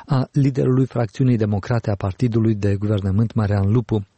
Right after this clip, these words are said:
Legislativul a numit și o nouă conducere a Agenției pentru Reglementare în Energetică, ce-l va avea ca director general pe Vyacheslav Untilă, cel care în ultimii doi ani a condus Curtea de Conturi.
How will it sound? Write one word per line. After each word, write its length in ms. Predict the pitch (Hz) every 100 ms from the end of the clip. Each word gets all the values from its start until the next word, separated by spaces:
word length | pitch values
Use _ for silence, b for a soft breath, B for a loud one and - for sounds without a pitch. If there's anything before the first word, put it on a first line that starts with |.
| _
Legislativul 760 | 127 127 113 - 92 131 131
a 80 | 123
numit 260 | 101 104 113
și 100 | 110
o 80 | 98
nouă 220 | 113 101
conducere 640 | - 98 113 117 113 107
a 220 | - 104 107
Agenției 560 | 127 110 101 - 113 101
pentru 340 | 113 95 113
Reglementare 640 | - 123 107 98 95 98 95
în 80 | 98
Energetică, 720 | 104 117 120 131 120 - 110 B B -
ce-l 180 | 147
va 120 | 120 113
avea 220 | 113 131
ca 220 | - 110
director 500 | 104 110 120 - 95
general 440 | 95 101 104 110 110
pe 140 | 98 92
Vyacheslav 500 | 127 120 - 104 98
Untilă, 400 | 98 147 143 135
cel 200 | 147 147
care 220 | 127 123
în 100 | 117
ultimii 340 | 139 127 117
doi 180 | 101 113
ani 200 | - 123
a 80 | 117
condus 460 | - 104 107 127 -
Curtea 400 | - 123 - 107
de 140 | 104
Conturi. 520 | 101 113 87 92 90